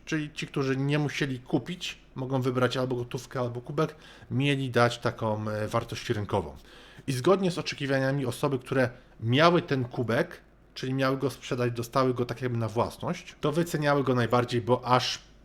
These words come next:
po siedem dolarów dwanaście centów, a osoby, które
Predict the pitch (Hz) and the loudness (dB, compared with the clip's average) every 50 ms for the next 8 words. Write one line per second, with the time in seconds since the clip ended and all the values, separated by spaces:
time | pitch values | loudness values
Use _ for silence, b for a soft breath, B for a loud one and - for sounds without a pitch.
0 | - - - 131 120 113 117 117 117 117 117 117 117 - - - - 147 143 131 | -20 -6 0 2 4 4 4 4 4 4 4 2 2 -2 -4 -2 0 0 2 2
1 | 143 139 131 123 123 123 117 123 120 120 113 107 110 98 98 113 117 113 107 - | 4 2 4 2 2 4 6 6 6 4 4 0 -4 -6 -4 -2 -2 -2 -2 -4
2 | - - - - - 135 127 123 123 220 226 220 - B B B B B B B | -6 -10 -8 -4 -2 -2 -2 0 0 -2 -2 -2 -4 B B B B B B B
3 | - 156 170 - 156 - - - 170 160 160 160 - - - - 160 151 147 147 | 2 2 4 2 0 -2 0 2 2 2 2 0 -2 -4 -4 -4 -2 0 2 4
4 | 139 135 135 | 4 4 2